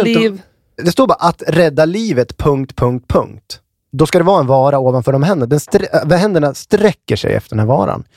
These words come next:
Speaker 1: Jag fattar inte.
Speaker 2: Nej,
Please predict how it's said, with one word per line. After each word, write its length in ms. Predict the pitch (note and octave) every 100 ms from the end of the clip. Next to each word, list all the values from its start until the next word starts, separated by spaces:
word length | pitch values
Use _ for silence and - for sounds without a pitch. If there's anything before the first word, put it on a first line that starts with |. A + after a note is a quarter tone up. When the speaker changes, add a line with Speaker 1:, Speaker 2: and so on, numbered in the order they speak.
| _
Speaker 1:
Jag 160 | F3+
fattar 400 | - - - C#4+
inte. 220 | A3 G2+ G#2+ _ _ _ _ _ _ _ _ _ _ _ _ _ _ _ _ _ _ _ _ _ _
Speaker 2:
Nej, 180 | - -